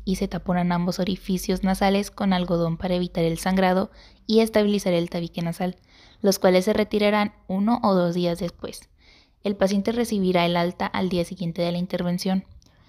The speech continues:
En los primeros dos o tres días, la inflamación y los hematomas producidos por la operación alcanzarán su máximo y afectando el entorno de los ojos, para desaparecer al cabo de aproximadamente dos semanas.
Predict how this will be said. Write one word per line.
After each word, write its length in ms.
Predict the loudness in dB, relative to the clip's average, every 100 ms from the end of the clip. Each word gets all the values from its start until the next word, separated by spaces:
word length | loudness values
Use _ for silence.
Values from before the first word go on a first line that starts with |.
| _ _ -2
En 100 | 2
los 120 | 2
primeros 500 | 2 2 4 2 0
dos 220 | 0 0
o 60 | 0
tres 260 | -2 -4 -2
días, 320 | 0 0 -2 -4
la 100 | 0
inflamación 600 | 2 2 4 2 2 2
y 40 |
los 160 | 2 0
hematomas 540 | -2 -2 -4 -6 -6
producidos 560 | -4 -4 -4 -4 -6 -6
por 140 | -4
la 100 | -4
operación 560 | -4 -2 -2 0 -2 -4 -12 -20 _
alcanzarán 560 | -2 2 0 2 0 0
su 140 | 2
máximo 480 | 0 0 0 2 2
y 100 | 0
afectando 560 | -4 -8 -6 -4 0
el 100 | 0
entorno 440 | 0 -2 -4 -2 0
de 100 | -2
los 220 | -4 -8
ojos, 420 | -10 -10 -16 -18 _ _ _ _ _ _
para 240 | 2 4 6
desaparecer 920 | 4 0 -6 -4 -4 -2 -2 -2 0
al 160 | -2 -2
cabo 200 | 0 0
de 80 |
aproximadamente 840 | -2 -4 -6 -4 -2 -2 -4 -4 -6
dos 140 | -6
semanas. 580 | -4 -4 -4 -8 -14 _